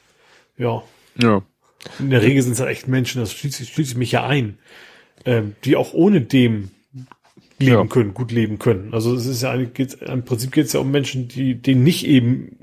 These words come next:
Speaker 1: überlegen müssen, wie krieg ich morgen mein Brötchen auf den Tisch.
Speaker 2: Das stimmt. Ja, muss man ja sowieso sehen, wie er das, äh, hinkriegen will mit seinen hier, ne, G-, Haushaltstricksereien und, naja.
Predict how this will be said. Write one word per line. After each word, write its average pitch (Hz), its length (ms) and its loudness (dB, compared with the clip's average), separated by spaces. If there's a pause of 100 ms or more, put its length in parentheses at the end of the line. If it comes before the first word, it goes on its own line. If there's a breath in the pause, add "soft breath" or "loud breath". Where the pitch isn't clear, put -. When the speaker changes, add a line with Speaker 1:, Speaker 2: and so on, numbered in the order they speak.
(140)
Speaker 1:
überlegen 127 460 2
müssen, 113 200 -2
wie 117 40 -2
krieg 117 200 -4
ich 101 40 -12
morgen 110 220 0
mein 117 120 0
Brötchen 113 320 -4
auf 117 120 -8
den 113 80 -12
Tisch. - 320 -10 (260)
Speaker 2:
Das 101 160 -2
stimmt. 87 440 -6 (880 loud breath)
Ja, 110 240 6 (340)
muss 120 200 -2
man 113 100 4
ja 104 100 6
sowieso 95 340 0
sehen, 98 300 -2
wie 98 100 -2
er 95 120 6
das, - 540 -2
äh, 95 280 -4 (120)
hinkriegen 101 600 -2
will 101 260 0 (1160)
mit 110 160 -2
seinen 98 400 2
hier, 101 380 0 (920 loud breath)
ne, 131 360 4
G-, - 180 -2
Haushaltstricksereien 104 1400 0
und, 95 320 -16 (580 soft breath)
naja. - 180 -10